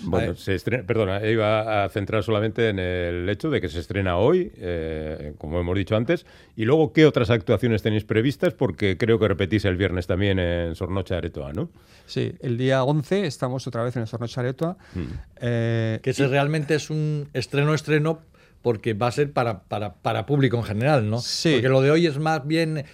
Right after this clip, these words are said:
Speaker 2: una conmemoración del, si estrenáis, pero es una conmemoración de,
Speaker 3: Sí,
Speaker 2: del,
Speaker 3: de hecho,
Speaker 2: del espacio,
Speaker 3: la
Speaker 2: ¿no?
Speaker 3: fecha de hoy era un compromiso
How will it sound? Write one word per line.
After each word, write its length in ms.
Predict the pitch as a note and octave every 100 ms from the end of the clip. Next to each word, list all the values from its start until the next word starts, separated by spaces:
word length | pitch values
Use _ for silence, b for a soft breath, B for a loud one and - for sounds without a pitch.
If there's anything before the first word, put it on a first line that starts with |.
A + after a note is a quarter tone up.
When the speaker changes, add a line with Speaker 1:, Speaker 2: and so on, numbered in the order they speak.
| B
Speaker 2:
una 200 | B2+ D3+
conmemoración 720 | D3+ D3+ C#3 C3 B2+ D3+ D#3 C#3+
del, 420 | C3 B2 A#2+ B B B -
si 180 | - D3
estrenáis, 360 | C#3+ C3+ D3
pero 100 | D#3 C3
es 40 |
una 140 | C#3
conmemoración 560 | C#3 C#3 B2+ A#2+ C#3+ C#3
de, 180 | B2 G#2+
Speaker 3:
Sí, 320 | G2+ B2 C3+
Speaker 2:
del, 320 | G#2 G2+ G2
Speaker 3:
de 120 | C#3+
hecho, 320 | D3+ F#3 F3 G#2+
Speaker 2:
del 80 |
espacio, 340 | A2 - B2+ C#3
Speaker 3:
la 160 | C3+
Speaker 2:
¿no? 40 | C3
Speaker 3:
fecha 380 | D#3 D#3 F3 D#3
de 140 | E3
hoy 320 | E3+ F3 - -
era 400 | C3 C#3+ C#3+ C#3
un 120 | C#3
compromiso 800 | D3+ C#3+ C3 C3+ C#3+ - E3+